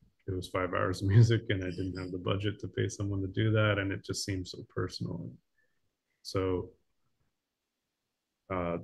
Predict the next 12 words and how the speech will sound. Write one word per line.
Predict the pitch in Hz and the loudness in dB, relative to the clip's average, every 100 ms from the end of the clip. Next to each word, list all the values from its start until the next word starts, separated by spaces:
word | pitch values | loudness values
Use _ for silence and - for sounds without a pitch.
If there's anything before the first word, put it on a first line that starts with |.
| - | 2
that | 117 113 | 6 6
was | 113 | 8
also, | 117 110 113 104 | 6 6 6 6
like, | 98 92 _ _ _ | 4 0 _ _ _
for | - 98 | -2 2
me, | 104 104 | 4 4
a | 98 | 4
chance | - 95 92 95 | 2 0 0 -2
of, | 87 - - _ _ _ _ _ | -6 -8 -20 _ _ _ _ _
chance | - 107 90 - | 2 2 2 -2
to, | 92 | -2
like, | 90 85 | -2 -4